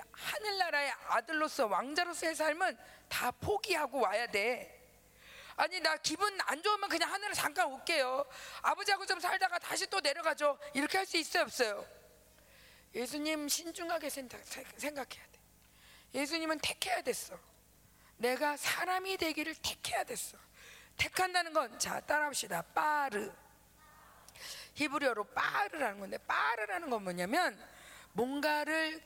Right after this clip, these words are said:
택하기 위해서 하나는 버리는 거야. 예수님이 인간이 되기 위해서 신이신 것을 버리셨어. 그리고 이 땅에 오셔서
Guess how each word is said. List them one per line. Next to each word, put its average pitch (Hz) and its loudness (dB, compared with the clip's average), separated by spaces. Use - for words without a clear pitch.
택하기 - -2
위해서 277 0
하나는 269 -2
버리는 285 -2
거야. - -10
예수님이 349 2
인간이 349 2
되기 330 0
위해서 311 2
신이신 381 0
것을 285 0
버리셨어. 269 -2
그리고 330 4
이 302 2
땅에 349 2
오셔서 320 2